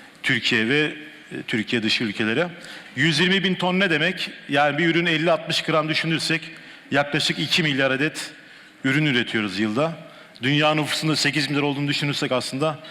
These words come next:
e, ciddi bir rakamdan bahsediyoruz. E, yüz yirmi ülkede operasyonumuz var. Beş kıtadayız ve iki yüz çeşit ürünü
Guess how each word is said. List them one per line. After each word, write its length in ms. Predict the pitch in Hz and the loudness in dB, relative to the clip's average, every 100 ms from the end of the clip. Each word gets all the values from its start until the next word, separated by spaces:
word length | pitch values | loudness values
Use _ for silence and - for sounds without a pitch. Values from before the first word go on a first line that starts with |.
| - - - - | -18 -20 -12 -6
e, 240 | 117 113 | -2 0
ciddi 300 | 117 135 147 | -2 0 2
bir 100 | 127 | 2
rakamdan 460 | 117 117 110 107 101 | 2 0 0 0 0
bahsediyoruz. 680 | 101 - 104 120 180 - - - - - - - - - - - | -2 -2 -2 -2 -2 -4 -8 -14 -16 -14 -14 -16 -18 -20 -20 -4
E, 500 | 113 117 117 117 117 113 175 | 0 2 4 2 0 -2 -4
yüz 240 | 143 151 | 0 2
yirmi 200 | 165 180 | 2 2
ülkede 540 | 202 180 147 - 147 151 | 2 0 -2 0 0 0
operasyonumuz 840 | - 151 147 139 - 139 127 107 | 0 0 0 0 0 -2 -2 0
var. 300 | 131 139 117 | 0 0 0
Beş 180 | 139 - | 0 0
kıtadayız 760 | - 131 110 117 156 - - - - - - - - | -4 -2 0 2 2 -2 -4 -12 -20 -20 -20 -16 -2
ve 160 | 131 160 | 0 0
iki 300 | 139 - 170 | 0 2 2
yüz 200 | 156 - | 2 2
çeşit 340 | 143 - 117 - - - - 135 | 0 0 -4 -8 -18 -20 -6 -2
ürünü 500 | 120 123 151 175 | 0 2 2 0